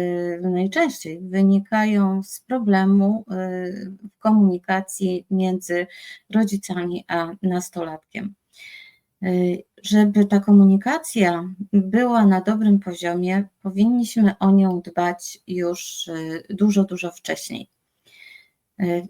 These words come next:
rozwijając w sobie, w rodzicu takie kompetencje jak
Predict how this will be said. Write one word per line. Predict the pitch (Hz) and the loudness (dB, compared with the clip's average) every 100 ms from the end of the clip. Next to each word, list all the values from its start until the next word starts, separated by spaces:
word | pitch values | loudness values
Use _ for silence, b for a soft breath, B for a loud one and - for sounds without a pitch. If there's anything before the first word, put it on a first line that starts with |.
| _ - | _ 2
rozwijając | 202 214 214 240 262 277 247 - - | 4 4 2 2 2 2 0 -2 -6
w | |
sobie, | - 233 233 214 208 196 | 0 2 2 4 4 4
w | 190 | 6
rodzicu | 202 196 226 208 202 190 | 4 4 -4 -2 -2 0
takie | 220 214 220 | -2 -2 0
kompetencje | 202 196 190 190 196 202 196 | 2 2 0 4 4 4 0
jak | 175 | -2